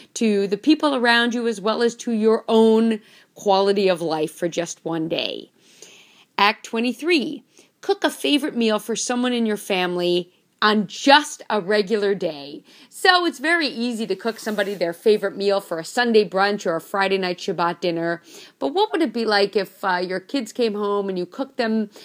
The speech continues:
their favorite treat just on a regular Tuesday school night? And, uh, keep in mind that it doesn't have to be elaborate. It could even just be one dish. But let somebody know that you are thinking of them by saying, "I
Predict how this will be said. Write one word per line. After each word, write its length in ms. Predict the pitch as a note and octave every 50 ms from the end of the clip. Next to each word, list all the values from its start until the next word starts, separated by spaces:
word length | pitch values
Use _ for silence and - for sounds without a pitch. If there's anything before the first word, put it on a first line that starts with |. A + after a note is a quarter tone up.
| - - _ -
their 380 | G3+ G#3 G#3 G3 F#3+ F#3 -
favorite 580 | - - - - C#4 C4 D4 C#4 G#3+ C4 C4 C4+
treat 460 | - - A#3 A3 G#3 G#3 G#3 - -
just 400 | F3+ - C4 C#4 D4 C#4+ - -
on 100 | C4 G#3+
a 100 | G3+ F#3+
regular 440 | F#3+ G#3 A3 G#3+ G#3 A#3 G#3+ A3 A3
Tuesday 580 | G#3+ - - G#3+ G#3 G#3 F#3+ - - F3+ F#3 G3+
school 380 | F#3+ - - - F3 E3+ E3+
night? 400 | D3+ C#3 A2 G#2+ G#2 - - - _ _ - - - - - - - - - - _
And, 600 | - G#3 G3+ G3 G3 F#3+ F#3+ F#3+ G3 G3+ G3+ F3+ A3
uh, 240 | G#3 G3 G3 F#3+ G3
keep 220 | - - D4+ D4+ -
in 80 | C#4+
mind 240 | C4+ B3+ A#3+ B3 A#3+
that 140 | G#3+ G3 F3+
it 100 | F#3+ F#3+
doesn't 280 | - G3+ G#3 G3+ A#3 G#3+
have 260 | G#3+ G3+ G#3 G3+ -
to 80 | -
be 200 | F#3+ F3 G3 F#3+ - -
elaborate. 640 | F#3+ F#3 F3+ F#3 F#3 G3 A3 G#3+ C#4+ D#4 E4 D#4+ - -
It 100 | - -
could 140 | - G3
even 220 | A#3 A#3 A3+ A#3+ A#3
just 220 | A#3+ B3+ B3 -
be 120 | - B3+ B3
one 480 | A3 G#3 A#3 A#3+ C#4 D4+ D4+ D4+ D4
dish. 480 | D4 E4+ F4 E4 A3 - - - - - - - - - - - - _ -
But 200 | - G#3+ G#3+ G3
let 280 | - A3 A#3 B3+ C#4 C4+
somebody 340 | - - C4 B3 A#3+ A3+ A#3
know 240 | A3 G#3+ G#3 G#3 G#3
that 160 | G3 G#3 G3
you 160 | G#3 G3+ G3
are 140 | F#3+ F#3 F#3
thinking 420 | - - A#3+ A#3 A3 A#3 G#3 G#3
of 140 | G3+ F#3 D#3+
them 300 | F#3 F3+ F3 F3+ F#3 F3+
by 180 | F#3+ F3+ F#3 F#3+
saying, 560 | - - G3 F#3+ F#3 F#3 F3+ F#3 F#3+ F3+ F3+ - - _ _ _
"I 140 | - D4+ E4